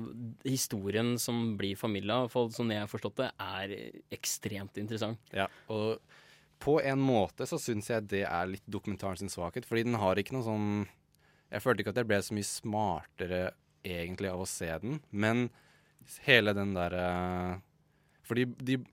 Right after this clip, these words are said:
Speaker 2: de begynner liksom å liksom, de på en måte f-, går fra å liksom, de liksom legger litt den der kilegreia ba-, litt bak seg, samtidig som de prater med folk som har vært med i videoen og sånne ting da, fordi at, eh,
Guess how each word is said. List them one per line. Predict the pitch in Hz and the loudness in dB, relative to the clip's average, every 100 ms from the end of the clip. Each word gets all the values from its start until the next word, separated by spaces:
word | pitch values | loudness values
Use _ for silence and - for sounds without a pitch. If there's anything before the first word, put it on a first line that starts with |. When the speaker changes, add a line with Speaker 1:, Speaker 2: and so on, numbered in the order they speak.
| - | -6
Speaker 2:
de | 135 | -2
begynner | 131 127 135 | 2 2 2
liksom | 127 117 | 2 2
å | |
liksom, | 113 113 110 107 _ _ _ - | 2 0 -2 -4 _ _ _ -6
de | 120 | -6
på | - 123 | -4 -6
en | |
måte | 113 110 107 107 | -2 0 2 2
f-, | 107 - - - - - _ _ _ - | 0 -10 -18 -18 -18 -20 _ _ _ -12
går | 123 113 113 | 2 4 6
fra | 117 113 | 6 8
å | 113 | 6
liksom, | 113 110 107 - _ - | 4 -2 -6 -12 _ -8
de | 120 | -4
liksom | 110 120 117 | 0 0 4
legger | 107 101 110 | 4 4 2
litt | 107 | -2
den | 104 | 0
der | 92 95 | 0 -2
kilegreia | - 104 90 90 87 90 | -2 -2 0 0 0 0
ba-, | 87 90 | -2 -2
litt | 92 104 | -2 -2
bak | 95 87 - | 0 0 2
seg, | 117 120 | -2 0
samtidig | 120 107 101 | 0 0 -2
som | 117 | -2
de | 120 | -2
prater | - 113 92 - | 2 2 2 -2
med | 92 | -6
folk | 95 - | -6 -6
som | 95 | -6
har | 90 | -4
vært | 90 | -4
med | 87 | -4
i | 85 | -4
videoen | 87 90 | -4 -6
og | 87 | -6
sånne | 90 | -6
ting | 107 | -4
da, | 113 | -4
fordi | - 98 | 0 0
at, | 95 107 | 0 -2
eh, | 98 | -2